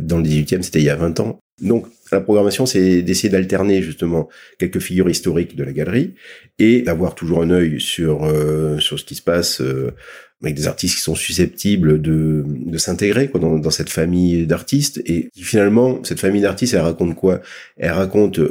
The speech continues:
une certaine histoire, un certain historique de la scène graphique française, du groupe Bazooka dans les années soixante-dix jusqu'à Blanquet, euh, aujourd'hui. Et, hum, la partie librairie, justement, nous aide beaucoup aussi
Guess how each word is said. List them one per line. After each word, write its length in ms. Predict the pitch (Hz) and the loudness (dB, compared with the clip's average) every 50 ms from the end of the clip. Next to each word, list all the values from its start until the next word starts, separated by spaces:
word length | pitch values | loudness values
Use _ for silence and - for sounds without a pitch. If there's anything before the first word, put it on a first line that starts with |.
| - - _ | -4 -8 _
une 260 | 87 87 87 90 90 | -6 -4 -2 -2 -2
certaine 320 | - 95 92 - 98 87 85 | -2 -2 -2 0 2 2 2
histoire, 400 | 82 - - 107 104 104 107 98 | 0 0 2 2 4 4 2 0
un 40 | |
certain 260 | - - - - 87 87 | -2 -6 -4 -2 -2 -2
historique 640 | 82 - - 95 90 92 101 113 107 - - 80 | -2 0 2 2 4 4 4 2 0 -2 -6 -6
de 180 | 76 82 80 82 | -2 0 0 2
la 160 | 78 80 80 | 2 2 0
scène 400 | 78 - 90 90 92 90 82 80 | 0 0 2 2 2 2 2 0
graphique 420 | 80 76 76 80 - - 90 - - | -2 -2 -4 -6 -6 -8 -12 -14 -14
française, 600 | - - 90 87 - - 104 107 107 90 73 - - - - - - - _ _ | -6 -4 -2 -2 0 2 2 2 2 0 -4 -6 -10 -18 -20 -20 -20 -20 _ _
du 120 | - 90 85 | 0 0 0
groupe 180 | 82 90 85 | 2 0 0
Bazooka 400 | 78 87 85 78 82 78 - 92 | 0 0 0 0 0 0 0 0
dans 120 | 87 80 78 | 2 2 2
les 100 | 76 78 | 2 2
années 100 | 80 78 | 2 0
soixante-dix 800 | - - 82 - - 82 85 80 76 92 104 113 113 - - 69 | -2 -4 -6 -6 -4 -4 -4 -2 -2 0 0 0 0 -2 -4 -6
jusqu'à 380 | 71 - 85 80 - - 73 | -6 -6 -6 -6 -4 -2 -2
Blanquet, 600 | 73 73 85 82 80 - - 92 92 92 90 90 90 | -2 0 -2 -2 -2 0 0 2 2 2 2 2 0
euh, 280 | 82 80 78 73 73 73 - | -2 -2 -2 -2 -4 -6 -8
aujourd'hui. 560 | - 82 78 80 80 82 90 107 117 123 - - - - - - - - - - - _ _ _ - | -8 -8 -4 -4 -4 -2 0 2 0 0 -2 -6 -18 -20 -20 -20 -20 -20 -20 -20 -20 _ _ _ -2
Et, 420 | - 98 92 90 90 87 85 80 78 | 0 2 4 4 6 6 6 4 4
hum, 400 | 82 82 82 76 - 53 - - - - - _ _ | 4 2 2 0 0 -4 -8 -10 -12 -16 -20 _ _
la 120 | - - | -2 -2
partie 220 | 101 95 - - 104 | -2 -2 -2 0 0
librairie, 360 | 98 90 95 104 101 127 127 | 2 2 2 2 2 2 0
justement, 380 | 107 113 - - 104 107 113 | 0 -2 0 0 2 4 4
nous 240 | 113 107 104 98 95 | 4 4 4 4 4
aide 180 | 110 113 113 87 | 4 4 2 0
beaucoup 500 | 80 85 98 95 - - 117 117 - - - | -2 -2 -4 -4 -2 -2 -2 -2 -2 -2 -4
aussi 480 | 90 85 - - - 107 120 - - | -4 -4 -4 -4 -2 -2 -2 -2 -4